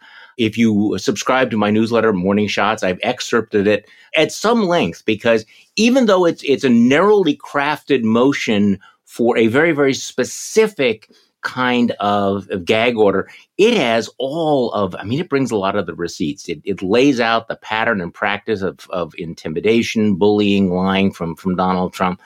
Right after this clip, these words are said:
and the way in which they have used and continue to use Donald Trump's social media bleats. If there was any doubt that Jack Smith was watching and listening very, very carefully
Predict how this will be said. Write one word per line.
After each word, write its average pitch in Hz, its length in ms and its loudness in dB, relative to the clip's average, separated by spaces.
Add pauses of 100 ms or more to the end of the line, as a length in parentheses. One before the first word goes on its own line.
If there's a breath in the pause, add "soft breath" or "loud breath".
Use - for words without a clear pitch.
(240 loud breath)
and 117 160 4
the 117 80 4
way 147 320 4
in 113 120 2
which 110 300 0 (440 soft breath)
they 113 300 2
have 123 180 0
used 95 640 0
and 101 240 -2
continue 123 480 -2
to 92 80 -2
use 120 420 -2 (380 soft breath)
Donald 110 320 0
Trump's 110 300 -4
social 117 360 0
media 104 480 4
bleats. 95 720 0
If 98 100 -10
there 120 100 2
was 117 100 0
any 233 200 4
doubt 127 460 0 (380 loud breath)
that 101 260 -2
Jack 131 240 0
Smith 127 300 -4
was 104 220 0
watching 110 420 -2
and 92 80 -4
listening 104 420 0
very, 110 580 0
very 98 480 0
carefully 143 680 -4